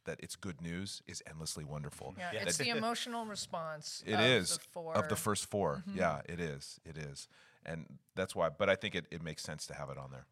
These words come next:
Speaker 3: Yeah. Well, it, it comes from Tim Keller 'cause he was talking about First Peter, sharing how it, there's a line that says, "This gospel that's been preached to you, things into which even angels
Speaker 1: Yeah.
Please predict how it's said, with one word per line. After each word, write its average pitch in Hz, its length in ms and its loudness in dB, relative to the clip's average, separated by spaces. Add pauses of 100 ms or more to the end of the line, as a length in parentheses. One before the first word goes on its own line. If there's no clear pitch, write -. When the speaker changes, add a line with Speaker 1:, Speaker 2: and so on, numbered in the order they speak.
(100)
Speaker 3:
Yeah. 82 180 -10 (500)
Well, 120 240 -2
it, 113 160 -4 (140)
it 104 180 -10
comes 113 240 -8
from 101 160 -8
Tim 92 180 -12
Keller 87 440 -10
'cause 87 220 -18
he 101 160 -10
was 92 140 -10
talking 92 380 -2
about 82 320 -6
First - 320 -12
Peter, 85 380 -12 (440)
sharing 87 300 -10
how 82 320 -4
it, 87 160 -16
there's 98 160 -8
a 87 60 -10 (120)
line 87 260 -4
that 78 120 -12
says, 80 200 -8
"This 87 180 -6
gospel 95 440 -2
that's 87 140 -10
been 87 140 -12
preached - 440 -10
to 92 60 -14
you, 90 140 -8 (200)
things 104 360 -4
into 95 240 -14
which 90 240 -12
even 90 200 -14 (140)
angels 80 680 -12
Speaker 1:
Yeah. 78 100 -10